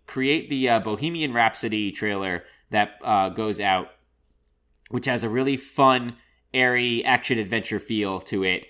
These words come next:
And that trailer is created by Aspect. Uh, Aspect, uh, trailer company creates the Bohemian Rhapsody trailer, um, and it becomes,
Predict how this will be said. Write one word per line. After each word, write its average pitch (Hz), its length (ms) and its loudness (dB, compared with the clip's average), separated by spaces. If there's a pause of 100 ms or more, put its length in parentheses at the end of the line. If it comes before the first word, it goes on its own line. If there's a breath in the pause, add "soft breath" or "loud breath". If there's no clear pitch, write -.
(240 soft breath)
And 127 140 0
that 185 140 4
trailer 190 280 2
is 165 100 0
created 156 280 0
by 127 220 4
Aspect. - 640 -2 (300)
Uh, 107 180 6
Aspect, - 520 0 (460)
uh, 120 280 6
trailer 139 400 2
company 120 580 0 (140)
creates 120 280 -2
the - 60 -14
Bohemian 131 380 -2
Rhapsody 120 320 0
trailer, 110 500 -4 (220 soft breath)
um, 101 320 2
and 110 140 -2
it 120 100 -2
becomes, 127 600 0